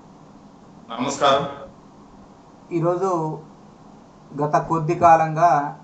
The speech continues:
Speaker 2: రాష్ట్రంలో దళితులు, గిరిజనులు, వెనుకబడిన తరగతుల వీ-, వీళ్ళ మీద దాడులు తంగా పెరిగినాయి. ఈ దాడులు, ఈ నేపథ్యం అనేటటువంటిది ఈ కొత్తగా ఈ ప-, ఈ ప-, ఇప్పుడు వచ్చినటువంటి ఈ ప్రభుత్వమే కాకుండా గత ప్రభుత్వం, అంతకుముందు ప్రభుత్వాల్లో కూడా ఈ వ-,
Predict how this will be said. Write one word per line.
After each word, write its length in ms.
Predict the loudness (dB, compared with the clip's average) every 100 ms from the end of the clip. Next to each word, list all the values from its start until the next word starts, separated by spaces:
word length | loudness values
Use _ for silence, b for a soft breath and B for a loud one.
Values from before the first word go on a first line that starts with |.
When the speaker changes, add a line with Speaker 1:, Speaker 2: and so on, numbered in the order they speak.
| -2
Speaker 2:
రాష్ట్రంలో 540 | -2 0 -4 -2 -2
దళితులు, 640 | -2 -6 -6 -8 -6 -6 -10 -18 -20 -20 -20 -20 -20 -16
గిరిజనులు, 720 | -8 -4 -4 -4 -2 -4 -4 -8 -10
వెనుకబడిన 440 | -6 -6 -4 -6
తరగతుల 440 | -6 -6 -8 -8 -10
వీ-, 240 | -10 -10
వీళ్ళ 320 | -12 -10 -8 -6
మీద 180 | -6 -2 -2 -2 -6 -18 -20 -20 -20 -20 -20 -18 -4
దాడులు 540 | -2 -2 -2 -4 -6 -10 -12
తంగా 200 | -8 -8
పెరిగినాయి. 540 | -8 -10 -8 -10 -12 -20 -20 -20 -20 -10
ఈ 120 | -8
దాడులు, 800 | 0 0 0 -4 -4 -4 -4 -8 -10
ఈ 80 | -10
నేపథ్యం 500 | -6 -6 -4 -6 -4
అనేటటువంటిది 960 | -4 -4 -6 -8 -8 -8 -12 -12 -12 -14 -20 -20 -20 -20 -10
ఈ 180 | -8 -6 -4
కొత్తగా 360 | -4 -4 -4
ఈ 200 | -4 -4
ప-, 160 | -6 -4
ఈ 120 | -4
ప-, 220 | -4 -6
ఇప్పుడు 260 | -8 -6 -6
వచ్చినటువంటి 520 | -4 -8 -6 -6 -6
ఈ 120 | -8
ప్రభుత్వమే 480 | -8 -8 -8 -10 -8
కాకుండా 300 | -8 -8 -10
గత 340 | -6 -6 -6
ప్రభుత్వం, 440 | -6 -8 -8 -8 -6
అంతకుముందు 480 | -6 -6 -8 -6 -6
ప్రభుత్వాల్లో 580 | -6 -8 -6 -6 -4
కూడా 220 | -8 -10 -10
ఈ 180 | -10
వ-, 220 | -6 -6